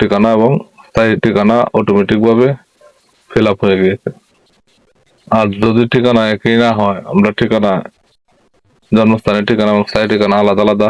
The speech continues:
হয়, তাহলে এই চেক বক্সে ক্লিক না, না করে আমরা এভাবে এখানে সিলেক্ট করে দেব এবং পোস্ট অফিস এবং গ্রামের নাম লিখে দিতে হবে।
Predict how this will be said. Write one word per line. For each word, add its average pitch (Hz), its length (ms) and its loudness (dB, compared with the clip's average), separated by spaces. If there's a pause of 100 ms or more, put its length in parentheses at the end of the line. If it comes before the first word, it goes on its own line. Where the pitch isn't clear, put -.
হয়, 107 180 0
তাহলে 98 240 0 (340)
এই 98 80 0 (120)
চেক 104 180 0 (100)
বক্সে 104 280 0 (400)
ক্লিক 107 200 0 (100)
না, 113 80 2 (280)
না 104 120 0 (100)
করে 113 160 0 (120)
আমরা 104 220 0
এভাবে 104 220 0 (200)
এখানে 117 260 0 (1040)
সিলেক্ট 113 340 0
করে 104 200 2
দেব 120 100 4 (140)
এবং 113 120 2 (220)
পোস্ট 107 340 0
অফিস 113 260 -4
এবং 110 180 2
গ্রামের 113 280 0
নাম 101 160 2
লিখে 95 180 0
দিতে 92 200 -4
হবে। 78 140 -6